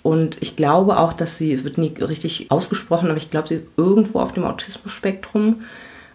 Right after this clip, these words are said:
Und sie wird unwissentlich verwickelt in Drogenhandel und Mord an einem der reichsten Männer des Landes, nämlich Mister Black. Und ja, muss halt rausfinden, was wirklich passiert ist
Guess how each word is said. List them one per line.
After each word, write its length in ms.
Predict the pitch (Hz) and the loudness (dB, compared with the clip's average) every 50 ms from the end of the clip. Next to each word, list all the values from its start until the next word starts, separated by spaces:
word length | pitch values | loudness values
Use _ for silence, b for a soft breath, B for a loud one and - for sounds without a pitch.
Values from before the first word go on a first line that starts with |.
| _ | _
Und 280 | - 175 170 170 175 175 | 2 4 4 4 4 2
sie 120 | - 160 | 0 0
wird 160 | 165 165 - | 0 -2 0
unwissentlich 840 | - - 160 175 175 180 175 175 175 165 165 156 156 156 156 - - | 2 2 2 4 4 2 2 2 0 0 0 0 0 0 0 -2 -2
verwickelt 480 | - 151 143 165 165 - 156 147 151 | -2 -2 0 0 2 2 2 2 2
in 300 | - - 143 143 139 135 | 0 2 2 4 2 2
Drogenhandel 680 | 131 139 135 156 175 185 180 - - 160 160 160 156 147 | 2 4 4 4 4 4 2 2 2 0 0 2 2 2
und 240 | - 135 127 123 | 2 0 0 2
Mord 320 | 139 143 143 160 180 180 - | 2 2 4 4 2 2 2
an 100 | 147 143 | 0 0
einem 220 | 123 123 139 139 | 2 0 0 0
der 240 | 147 135 135 - - | 0 -2 -4 -2 0
reichsten 320 | 143 147 151 - - 165 | 0 0 0 0 0 0
Männer 180 | 156 147 147 143 | 2 2 2 0
des 160 | 139 135 - | -2 -2 0
Landes, 320 | 139 131 135 180 214 208 - | 0 2 4 4 2 2 0
nämlich 240 | 165 147 139 - | -2 -2 -2 -4
Mister 220 | 147 139 - - 131 | -6 -6 -4 -6 -2
Black. 380 | 127 131 113 120 - - - - | 0 0 0 0 -2 -4 -8 0
Und 480 | - 160 156 156 151 147 147 - - - | 2 4 4 4 4 2 0 -4 -6 -2
ja, 200 | 151 139 127 131 | 2 2 4 4
muss 260 | 139 147 160 151 - | 4 2 2 2 0
halt 160 | 156 143 139 | 0 2 2
rausfinden, 420 | 135 147 156 - - 156 147 156 143 | 2 2 2 2 0 0 2 2 2
was 240 | 135 127 - - | 2 0 0 0
wirklich 300 | 139 175 180 214 202 202 | 0 2 2 2 0 -2
passiert 360 | - 185 180 - - 160 160 151 | -2 -4 -2 0 0 0 2 2
ist 240 | 151 151 151 - | 0 0 -2 -6